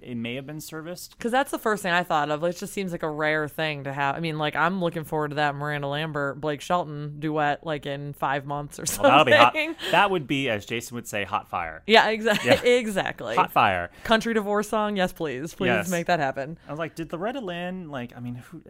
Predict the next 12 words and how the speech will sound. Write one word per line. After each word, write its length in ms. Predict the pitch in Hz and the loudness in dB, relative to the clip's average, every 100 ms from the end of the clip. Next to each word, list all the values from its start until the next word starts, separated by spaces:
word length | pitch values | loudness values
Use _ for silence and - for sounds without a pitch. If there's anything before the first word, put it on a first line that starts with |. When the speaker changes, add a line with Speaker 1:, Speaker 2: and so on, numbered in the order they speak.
| 139 | -8
Speaker 1:
well, 180 | 143 101 | -4 -4
I 120 | 101 | -6
don't 120 | 95 | -10
know. 80 | 98 | -12
Anyway. 260 | 117 98 - - - 185 | -12 -12 -14 -10 -2 2
Um, 420 | 180 170 147 139 | 4 4 4 0
Speaker 2:
<laughs> 680 | 285 202 - - _ - - | -4 -6 -12 -14 _ -20 -16
Speaker 1:
God, 180 | 123 - | -14 -12
uh, 220 | 135 135 123 - | -8 -8 -8 -12
I'm 100 | 120 | -10
like, 140 | 147 127 | -8 -8
did, 160 | 120 | -12